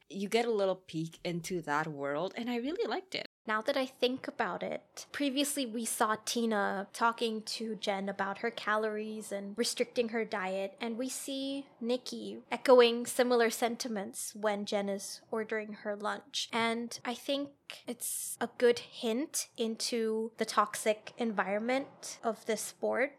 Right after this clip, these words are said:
Speaker 2: you know, where you have to resort to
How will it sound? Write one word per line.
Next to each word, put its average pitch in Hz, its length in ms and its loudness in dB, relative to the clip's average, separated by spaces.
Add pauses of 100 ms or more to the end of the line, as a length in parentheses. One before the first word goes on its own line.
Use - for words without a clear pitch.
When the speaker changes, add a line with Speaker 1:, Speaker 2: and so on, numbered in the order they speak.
(120)
Speaker 2:
you 254 120 -4
know, 277 160 2
where 269 220 2
you 220 160 -6
have 208 300 -6
to 220 520 -6
resort 208 720 -2
to 208 480 -4